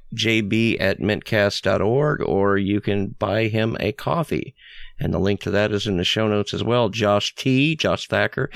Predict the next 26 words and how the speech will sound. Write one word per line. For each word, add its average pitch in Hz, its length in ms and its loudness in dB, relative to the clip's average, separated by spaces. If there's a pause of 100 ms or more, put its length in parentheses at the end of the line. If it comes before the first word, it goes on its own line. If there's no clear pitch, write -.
(380)
could 98 180 -2
not 98 240 2
be 101 120 2
with 98 180 4
us 98 120 -2
today. 107 400 2
You 113 160 2
can 101 140 0
email 101 400 4
him 107 240 2
at 90 160 0 (100)
J 110 240 2
T 120 280 0
at - 120 -4
mintcast 110 540 0
dot 104 200 2
org. 139 420 2 (420)
He's - 280 0
Josh 120 400 2
Thacker 117 380 2
on 107 360 4
Mint, 131 200 0 (160)
uh, 98 240 2
or 95 280 2 (360)
on 98 160 0
Discord, 147 640 0